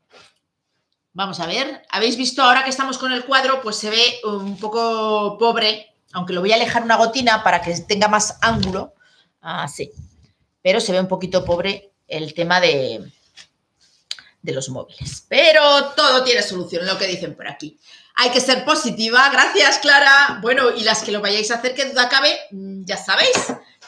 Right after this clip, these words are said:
que, que no hay ningún problema,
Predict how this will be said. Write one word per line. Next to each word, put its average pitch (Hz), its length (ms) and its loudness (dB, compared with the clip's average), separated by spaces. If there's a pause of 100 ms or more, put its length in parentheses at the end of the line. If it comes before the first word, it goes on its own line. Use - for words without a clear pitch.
(120)
que, 190 540 -4 (1040)
que 196 140 -6
no 220 80 0
hay 262 100 2
ningún 294 340 -6
problema, 196 480 -4